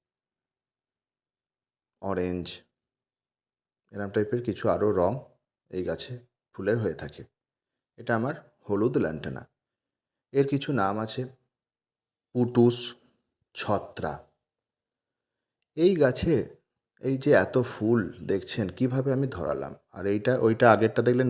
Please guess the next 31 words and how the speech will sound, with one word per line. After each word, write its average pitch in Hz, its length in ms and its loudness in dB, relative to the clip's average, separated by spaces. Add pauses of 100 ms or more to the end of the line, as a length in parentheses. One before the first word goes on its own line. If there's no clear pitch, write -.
মাদার 113 260 2
প্ল্যান্ট, 147 240 -2 (760)
আর 95 100 -8 (100)
মাদার 104 260 -2 (100)
থেকে 123 240 -4
এটা 95 160 0
আমার 123 220 -2
কাটিং 104 240 2 (100)
থেকে 135 180 -4 (720)
করা 85 200 -6 (120)
তৈরি 90 260 -2 (1000)
চারা। 71 320 -2 (340)
তা 95 100 -4 (520)
এই 110 140 6
গাছের 123 320 4
এত - 100 2 (100)
বৃদ্ধি 139 320 4
হয়েছে, 151 240 6 (340)
দেখে 117 180 6 (100)
মনে 135 160 6
হবে 139 200 6
যেন 139 100 4 (1800)
মানে 98 160 -2 (120)
মায়ের 123 240 0 (100)
থেকে 139 240 4
আর 139 140 2
কি 104 80 2 (1040)
সন্তান 110 380 0 (120)
বড় 87 220 0
হয়ে 87 180 -8
গেছে। - 200 -16